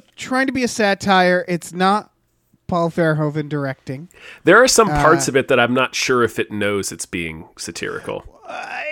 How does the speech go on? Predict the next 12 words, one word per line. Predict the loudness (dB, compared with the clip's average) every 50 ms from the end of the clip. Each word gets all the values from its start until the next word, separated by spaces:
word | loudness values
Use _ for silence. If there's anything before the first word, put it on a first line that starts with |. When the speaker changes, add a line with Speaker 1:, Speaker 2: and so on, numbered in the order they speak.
| -6 -4 -4 -2 -2 -2 0 2
Speaker 1:
I | 2 2 2
mean, | 2 2
that's | 2 2 2 2
the | -2 2
question | 4 4 4 4 2 0
of | 0 2
RoboCop, | 2 2 2 2 2 0 -4 -4 -6 -8 -10 -6 -2
right? | 0 2 4 4 2 2
Is | 0 2 4
Speaker 2:
Yeah. | 4 6
Speaker 1:
because | 4 4 2 0
m-, | -4 -8 -12 -14